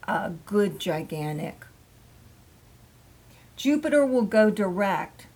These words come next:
on September twelfth. Saturn will go direct on September twenty-ninth.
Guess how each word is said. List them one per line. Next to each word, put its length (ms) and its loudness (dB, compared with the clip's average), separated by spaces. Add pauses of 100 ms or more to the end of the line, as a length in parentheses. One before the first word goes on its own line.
(200)
on 140 -6
September 520 -4
twelfth. 500 -8 (440)
Saturn 640 0
will 100 4
go 200 0
direct 640 -4 (300)
on 140 -6
September 560 -4
twenty-ninth. 760 -8